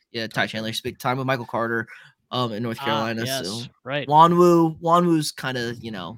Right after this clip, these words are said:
Speaker 1: more of a pass guy, catch the ball out of the backfield, which I wanna see more of, um,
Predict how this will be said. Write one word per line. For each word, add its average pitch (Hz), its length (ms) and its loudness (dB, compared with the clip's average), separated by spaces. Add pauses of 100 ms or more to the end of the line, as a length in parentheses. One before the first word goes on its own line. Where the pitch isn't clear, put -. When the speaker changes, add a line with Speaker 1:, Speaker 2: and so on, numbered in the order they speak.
Speaker 1:
more 143 220 -2
of 131 100 -4
a 123 60 -4
pass 123 460 0
guy, 117 360 0
catch 120 220 -8
the 117 60 -20
ball 120 200 -8
out 120 40 -6
of 117 60 -8
the 107 60 -12
backfield, 113 360 -6
which 131 120 -8
I 139 60 -4
wanna 165 180 -2
see 185 120 -4
more 202 220 2
of, 135 160 -2 (540)
um, 120 360 -4